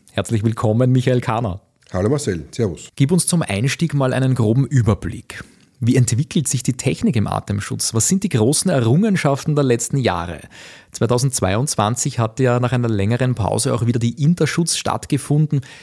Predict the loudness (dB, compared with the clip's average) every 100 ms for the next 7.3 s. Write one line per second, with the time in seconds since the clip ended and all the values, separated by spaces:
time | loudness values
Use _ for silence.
0 | -18 -2 0 2 2 0 0 0 2 2
1 | 2 0 0 0 0 0 0 0 0 0
2 | 0 2 2 2 2 2 0 0 -6 -20
3 | -6 -2 0 0 -2 -2 -2 0 0 -2
4 | -6 -14 -20 -20 -20 -4 0 2 2 0
5 | -2 -2 0 0 0 0 -2 0 0 2
6 | 2 0 0 0 0 0 0 2 2 2
7 | -2 -10